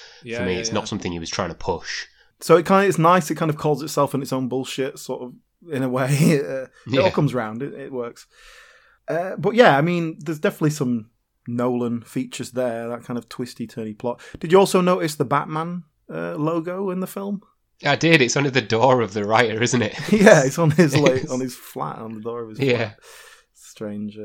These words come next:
Speaker 3: little
Speaker 2: Quite a clever way to get a, a number of different scenes out of the same, um, sets as well, sets, um, locations. Obviously, they burgle two houses that are also used for other things. It's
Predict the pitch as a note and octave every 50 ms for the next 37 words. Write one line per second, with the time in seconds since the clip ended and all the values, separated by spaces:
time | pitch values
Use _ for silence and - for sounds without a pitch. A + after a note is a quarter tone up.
0 | G#2 G#2 G#2 G#2 - - G#2+ G#2 G#2+ A2+ _ _ _ _ _ _ - - D3+ D#3+
1 | D#3 - - C#3+ C3 C3+ C3+ C3 A#2+ - - A#2 C3 B2 - A#2+ A2 G#2+ G2+ F#2+
2 | - _ _ _ _ _ _ _ _ _ - G#2 G#2 A2+ A2 A2+ G#2 G2+ G2+ F#2+
3 | F2 - - - - _ _ A2+ - - - G2 F#2 - - - G#2+ G#2+ G#2 F#2+
4 | E2+ F2 D#2 - F2 F2 F#2+ F#2+ - - F#2+ F#2 F2+ F#2 F#2 F2+ - _ _ _
5 | - G2+ F2+ F2 E2 - - - - G2+ - - - G#2 F2 F#2 F#2+ G#2 G#2+ G#2
6 | - - - D#2 - - - - - - - - - - - - _ _ _ _
7 | - - F#2 E2 E2+ F#2+ F#2 G2+ F2 F2 - - F#2 F2+ - - E2+ D#2+ D#2+ D#2+
8 | - G#2+ F#2 F2 F2+ - - F#2 E2+ F2+ F2 F2 F2 A2 - _ _ - F2+ F2
9 | F2+ F2 E2+ E2+ E2 - - G2 F2 E2+ F2 F2 F2 E2+ E2+ D#2 - E2+ - F2+
10 | E2+ E2+ E2 - - F2+ E2 E2 E2+ E2 - - - - F2+ E2+ F2 - - -
11 | F2 F2 F2+ F#2 F2+ - - - - - - - - -